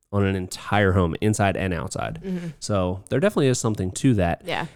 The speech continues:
Speaker 1: And I think a secondary thing to that priming element, especially in designing for somebody, it shows them that you pay attention to little details.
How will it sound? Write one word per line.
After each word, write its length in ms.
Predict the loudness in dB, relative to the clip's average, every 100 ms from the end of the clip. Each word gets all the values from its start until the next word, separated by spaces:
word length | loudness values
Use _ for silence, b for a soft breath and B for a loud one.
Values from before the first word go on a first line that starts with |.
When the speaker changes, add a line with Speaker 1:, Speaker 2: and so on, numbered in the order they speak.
| -2
Speaker 1:
And 100 | 4
I 40 | 6
think 200 | 6 4
a 60 |
secondary 800 | -2 -2 2 4 6 6 8 6
thing 460 | 4 2 2 0 -4 _ _ _
to 140 | 2 4
that 260 | 4 2
priming 540 | -4 2 4 6 4 4
element, 460 | 2 4 2 0 _
especially 580 | -8 2 2 6 4 4 2
in 480 | 2 4 4 0 -2 _ _ _ -2
designing 720 | -2 0 0 2 4 6 6
for 140 | 4
somebody, 520 | 4 6 6 6 4 2 _ _ _ _ _ _ _ _ _ -20 -2
it 140 | 0
shows 480 | 0 4 8 8 8
them 440 | 6 6 8 4 0 _ _ _ _ _ -4
that 160 | -4
you 60 | 0
pay 200 | 2 4
attention 380 | 4 2 2 2
to 60 |
little 200 | 4 2
details. 640 | 2 -2 -4 -10 -8 -12